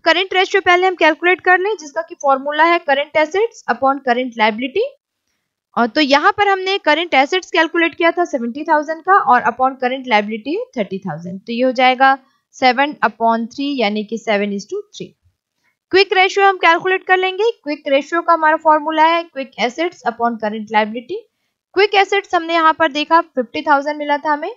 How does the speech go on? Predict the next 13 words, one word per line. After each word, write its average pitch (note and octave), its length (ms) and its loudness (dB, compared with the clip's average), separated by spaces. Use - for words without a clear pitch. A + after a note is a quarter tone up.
और B3 160 6
upon D#4 380 2
current D#4+ 320 -2
liability C#4 560 0
है G#4+ 160 0
थर्टी B3+ 340 -6
थाउजेंड C#4 380 -2
की, F4+ 100 -6
जो C#4+ 140 -4
कि B3+ 360 -10
हमने A3 220 -6
यहाँ A3+ 160 0
पर, A3 260 0